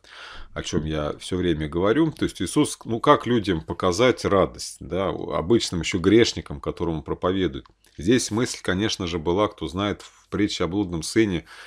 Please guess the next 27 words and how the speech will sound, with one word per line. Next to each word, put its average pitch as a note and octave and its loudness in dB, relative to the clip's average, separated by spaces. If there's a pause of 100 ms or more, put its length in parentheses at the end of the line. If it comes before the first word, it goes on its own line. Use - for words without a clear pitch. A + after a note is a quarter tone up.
(120)
конечно F#2+ -2
же, F#2 -2
это F#2 -4
не F#2+ 0
проповедь, C3 4
как - -8
я F#2 0
всегда F2+ 0
говорю, F2+ 2
о F2+ 6
веганстве, D#2+ 0
да. F2 -8 (920)
Как - -6
и F2 0
мои F#2 2
ролики, G#2 4
они E2 -2
все F2 -4
тоже F#2+ 0
очень A2+ 0
узкие. - -6 (240)
И E2 -10
вы E2+ -4
заметите, G2+ 0
у D#2+ -2
меня F2 -2
ролики F#2 2